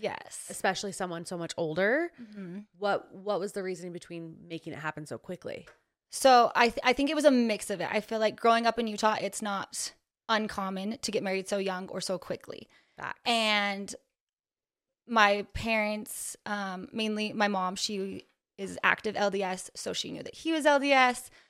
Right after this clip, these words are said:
Speaker 1: So I came off from this abusive guy to this, what looked like picture perfect guy. And he had a house and a stable job and his own company. And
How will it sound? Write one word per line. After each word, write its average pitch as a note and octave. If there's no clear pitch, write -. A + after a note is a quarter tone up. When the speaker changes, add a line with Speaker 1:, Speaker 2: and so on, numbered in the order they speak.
Speaker 1:
So G#3+
I F#3+
came G3+
off F#3+
from G3
this F3+
abusive G3+
guy A#3
to F#3+
this, -
what -
looked G3
like E3
picture G3
perfect -
guy. D4+
And G3
he F#3
had D#3
a -
house D4
and G3
a F#3+
stable -
job C4+
and G#3+
his F#3+
own -
company. C4+
And G3+